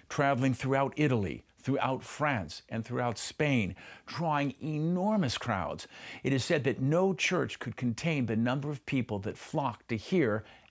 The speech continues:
Anthony of Portugal preach. Churches couldn't, simply couldn't hold the number. There were numerous reports of miracles, incredible miracles, swirling all about him wherever he went.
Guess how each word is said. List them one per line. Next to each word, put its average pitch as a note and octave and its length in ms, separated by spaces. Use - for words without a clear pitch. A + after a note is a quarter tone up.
Anthony A#2+ 640
of G#2 240
Portugal G#2+ 800
preach. - 580
Churches C3+ 360
couldn't, B2+ 480
simply C#3 320
couldn't A#2 280
hold C3 280
the A#2+ 80
number. A2+ 460
There C3 100
were C3+ 140
numerous D#3+ 480
reports C#3+ 480
of B2 440
miracles, A#2+ 800
incredible C#3 640
miracles, G2+ 520
swirling D3 580
all C3 260
about C3 320
him G2+ 120
wherever B2+ 480
he B2 200
went. A2+ 360